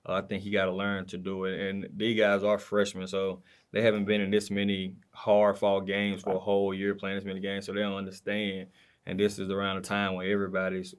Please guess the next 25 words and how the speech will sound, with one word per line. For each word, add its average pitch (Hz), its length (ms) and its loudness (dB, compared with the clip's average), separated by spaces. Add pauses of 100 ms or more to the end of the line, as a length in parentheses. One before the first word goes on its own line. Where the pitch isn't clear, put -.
(240)
uh, 98 240 2
hurting 104 340 4
a 101 60 2
little 101 200 0
bit, 101 520 2
everybody's 98 520 2
tired. 101 520 2 (340)
You 104 100 -6
gotta 92 200 4
fight 92 320 0
through 98 180 0
it, 95 40 0
like, 95 140 0
everybody's 95 440 0
going 92 280 -4
through 98 260 -4
it. - 20 -2
And 95 100 -6
right 98 160 0
now, 98 280 -2
I - 20 -2
don't 95 120 -8
think 95 300 -6
we, 98 280 -2
especially, 98 720 -4